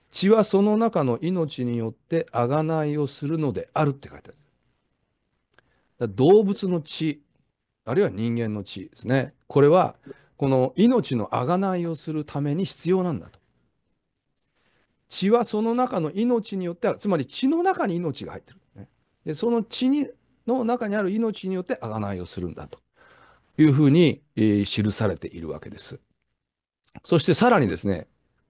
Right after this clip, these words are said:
ここが大変、あの、不思議なとこですけども、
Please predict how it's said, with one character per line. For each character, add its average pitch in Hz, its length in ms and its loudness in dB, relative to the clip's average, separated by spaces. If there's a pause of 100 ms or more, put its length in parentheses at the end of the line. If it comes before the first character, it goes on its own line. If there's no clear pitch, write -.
(100)
こ 131 140 0
こ 160 140 8
が 160 300 6 (380)
大 139 160 4
変、 131 360 2
あ 123 100 4
の、 117 140 2
不 104 40 -8
思 - 60 -20 (200)
議 131 140 2
な 131 120 0
と 123 100 -6
こ 113 80 -6
で 80 100 -12
す - 80 -20
け - 80 -14
ど 71 100 -18
も、 101 260 -2